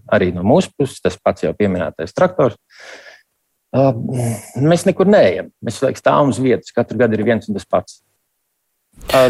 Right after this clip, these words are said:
vairāk sāsināt, vairāk dramatiski, mazāk, bet visu laiku atkārtojas. Un tad jautājums ir,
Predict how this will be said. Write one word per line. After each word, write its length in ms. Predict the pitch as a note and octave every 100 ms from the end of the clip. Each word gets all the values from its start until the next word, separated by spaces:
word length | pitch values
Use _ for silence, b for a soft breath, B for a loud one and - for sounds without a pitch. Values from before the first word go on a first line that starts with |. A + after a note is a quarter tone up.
| A#2+
vairāk 380 | F3 F3+ B2+ -
sāsināt, 560 | C3 A#2 - A2 G#2+
vairāk 260 | C3+ C#3 A#2
dramatiski, 480 | B2 D3 A#2 G#2+ -
mazāk, 340 | F#3+ C#3+ A#2 G2
bet 140 | A2+ - _ -
visu 180 | E3 E3
laiku 200 | D3 B2+
atkārtojas. 560 | B2+ G2 F2+ - - -
Un 80 | A#2+
tad 80 | C3+
jautājums 460 | D#3 D#3 C#3 -
ir, 80 | C3+